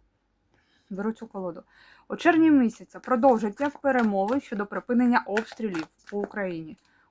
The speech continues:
У червні місяці продовжаться перемовини щодо припинення обстрілів по Україні. Обстрілів. Обстріли так. Питання обстрілів стоятиме.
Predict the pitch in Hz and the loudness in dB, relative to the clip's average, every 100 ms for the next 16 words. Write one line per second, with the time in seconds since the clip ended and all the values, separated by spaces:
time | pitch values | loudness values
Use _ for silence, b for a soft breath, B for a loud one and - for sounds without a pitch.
0 | - 190 277 294 294 262 220 - - - | -18 0 4 6 6 6 2 -4 -18 -18
1 | 185 _ - b b - - _ _ - | -18 _ -20 b b -20 -20 _ _ -10
2 | 214 226 269 320 240 220 220 196 175 196 | -2 0 0 -2 -4 -2 0 0 -2 0
3 | 262 247 220 - 220 233 202 202 - 196 | 0 0 -4 -6 -6 -4 -4 -6 -10 -16
4 | _ 262 269 254 - 202 - 208 190 - | _ -4 -2 -4 -6 -8 -6 -8 -6 -6
5 | 226 - - 160 - _ _ _ _ - | -8 -10 -20 -20 -20 _ _ _ _ 0
6 | 302 - 320 269 254 165 - - _ _ | 2 2 4 4 4 -2 -8 -16 _ _
7 | _ _ _ _ _ _ _ _ _ _ | _ _ _ _ _ _ _ _ _ _
8 | _ - - _ _ b b b b b | _ -20 -20 _ _ b b b b b
9 | b _ 196 - 349 339 - 247 247 - | b _ -2 4 4 4 2 2 0 -2
10 | 294 302 285 - 240 160 151 180 170 | -4 -4 -4 -6 -6 -6 -8 -14 -16